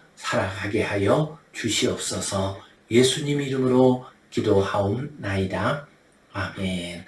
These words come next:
이제는 우리 주 예수 그리스도의 은혜와 하나님 아버지의 크신 사랑과 성령님의 감동, 감화하심, 교통하심, 위로하심, 회복하심의 역사가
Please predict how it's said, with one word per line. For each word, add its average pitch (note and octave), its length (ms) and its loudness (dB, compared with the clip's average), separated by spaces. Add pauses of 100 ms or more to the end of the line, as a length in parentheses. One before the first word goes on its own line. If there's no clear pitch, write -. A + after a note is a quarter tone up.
(540)
이제는 G2 600 0 (260)
우리 G#2 220 8
주 G#2 420 6
예수 C3 400 4
그리스도의 C3 840 4
은혜와 G2+ 640 0 (200)
하나님 G2 520 0
아버지의 G2 560 2
크신 D#3 320 0
사랑과 G2 760 0 (300)
성령님의 G2+ 800 2 (180)
감동, G2 560 0
감화하심, G2 800 -2 (280)
교통하심, G2 720 -2
위로하심, D3 500 4
회복하심의 D3+ 920 2 (500)
역사가 G2+ 1000 -2